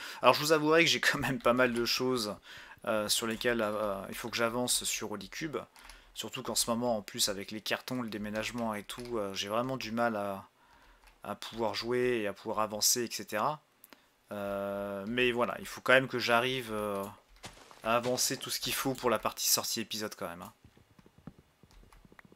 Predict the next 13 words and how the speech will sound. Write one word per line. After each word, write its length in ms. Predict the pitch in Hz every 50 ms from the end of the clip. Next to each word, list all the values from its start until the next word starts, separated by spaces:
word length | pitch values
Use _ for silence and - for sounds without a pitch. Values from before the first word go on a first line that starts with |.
| _ - - - - _ _ _ - -
Évite 260 | - 117 131 139 135
les 80 | 131 123
potions, 280 | - 127 - - 156
ça 120 | - - 113
finit 280 | - - 120 113 123
<laughs> 0 |
mal 160 | 131 131 - -
avec 300 | 143 135 127 - - -
toi 240 | - - - 170 170
généralement. 840 | - - 151 147 - - 147 143 - - - - - - - - - - - - _ _ - - - - _ - - - - - _ - - 196 196 208 202 180 - - - - - _
Ah 120 | 113 - 113
les 100 | 110 104
bâtards. 600 | 101 104 104 - - 113 110 110 104 98 -